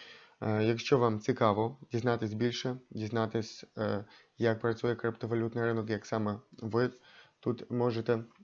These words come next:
почати роботу та, відповідно, примножувати капітал, по посиланням в описі переходьте, пишіть мені, записуйтесь на навчання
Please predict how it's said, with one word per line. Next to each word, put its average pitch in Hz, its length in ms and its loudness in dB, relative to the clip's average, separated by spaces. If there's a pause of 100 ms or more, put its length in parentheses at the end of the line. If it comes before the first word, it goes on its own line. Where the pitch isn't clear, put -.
(220)
почати 117 380 0
роботу 117 420 0
та, 117 200 2
відповідно, 113 480 -2
примножувати 113 600 -2
капітал, 110 540 -4 (420)
по 127 160 4
посиланням 113 600 0
в 110 40 4
описі 110 300 -2
переходьте, 135 640 0 (120)
пишіть 113 320 -6
мені, 117 340 -2 (400)
записуйтесь 113 600 -4
на 110 120 -2
навчання 123 560 -2